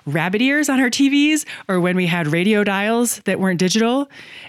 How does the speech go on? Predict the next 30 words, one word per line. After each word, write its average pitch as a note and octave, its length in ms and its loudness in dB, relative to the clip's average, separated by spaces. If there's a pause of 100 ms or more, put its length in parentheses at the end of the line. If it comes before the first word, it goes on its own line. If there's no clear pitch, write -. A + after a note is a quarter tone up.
and F#3 120 2
you F#3+ 80 4
were F3+ 120 2
between G#3 920 2
stations, A3 640 2
you F3+ 60 2
were E3+ 80 0
between G3 400 0
signals, A#3 500 0 (240)
remember F#3+ 200 2
what G#3+ 100 2
you G3 40 0
got? A#3 300 -2 (220)
You G#3 120 2
got A3 220 -2
static. - 800 -4 (500)
And D#3+ 120 -2
it - 80 -4
sounded E3 280 0
like, D3 280 -4 (3500)
right? E3+ 160 -2
And F3 140 0
you're E3 100 2
like, D#3 300 -2
"I D3 540 0
don't C3+ 260 -2
see C#3+ 140 0
a A#2 40 -2
picture A2 300 -4
here. F2 300 -6